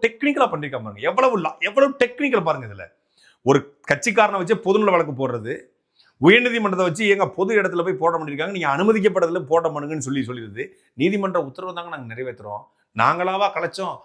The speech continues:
நீதிமன்ற உத்தரவை காவல்துறை நிறைவேற்றுது. திமுக இதுக்கும் சம்பந்தமே கிடையாது. நீதிமன்ற உத்தரவை மீறினா அது, அஹ், contempt of the court ஆயிரும். வழக்க போட சொன்னதே திமுக,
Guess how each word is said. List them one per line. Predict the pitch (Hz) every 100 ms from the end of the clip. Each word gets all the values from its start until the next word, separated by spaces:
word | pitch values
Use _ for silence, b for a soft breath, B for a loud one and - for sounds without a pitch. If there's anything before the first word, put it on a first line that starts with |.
| b b
நீதிமன்ற | 123 220 226 214 196
உத்தரவை | 170 214 269
காவல்துறை | 285 196 208 202 196 160
நிறைவேற்றுது. | 147 156 127 131 143
திமுக | 202 247 262 226 202
இதுக்கும் | 185 180 214
சம்பந்தமே | 160 165 180 185 147
கிடையாது. | 135 127 117 139 _ b b
நீதிமன்ற | 208 247 233 220
உத்தரவை | 185 175 208 170
மீறினா | 185 208
அது, | 247 190 151 - b b
அஹ், | 143 135
contempt | 170 220 214
of | 196
the | 160 117
court | 160 -
ஆயிரும். | 139 117 117 120 _ _ _ _ _ _
வழக்க | 95 107 170 170
போட | 123 165
சொன்னதே | 151 160 170
திமுக, | 143 139 123